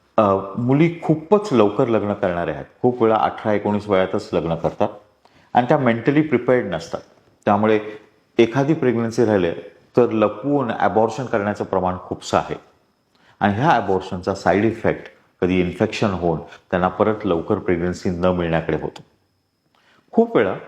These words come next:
लग्न झाल्यानंतर काही मुलींची वजनं अवास्तव ग्रामीण भागात वाढतात. Maybe स्ट्रेस असेल किंवा लाडप्यार असेल, काही पण म्हणा, पण उगाचच दहा बारा किलोने वजन वाढतं.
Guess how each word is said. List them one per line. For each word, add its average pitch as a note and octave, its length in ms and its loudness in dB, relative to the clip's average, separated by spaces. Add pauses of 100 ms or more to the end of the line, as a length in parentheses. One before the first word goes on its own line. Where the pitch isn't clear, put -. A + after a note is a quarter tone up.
(720)
लग्न A#2 340 4
झाल्यानंतर G2+ 720 -2
काही G#2+ 420 -2
मुलींची G#2+ 500 0
वजनं F#2 580 0
अवास्तव G#2+ 760 0
ग्रामीण F#2 300 0
भागात F2 320 -2
वाढतात. D#2 320 -4 (400)
Maybe F#2+ 180 0
स्ट्रेस G2 440 0
असेल F#2 400 0 (360)
किंवा G#2+ 140 2
लाडप्यार F2+ 480 0
असेल, F#2 260 -4
काही F#2+ 220 -2
पण C3+ 120 -2
म्हणा, F2 220 -6 (560)
पण B2 80 4
उगाचच C3 400 2
दहा A2+ 240 2
बारा G#2+ 260 2
किलोने G#2+ 320 -6
वजन F2+ 260 -2
वाढतं. D#2+ 380 -6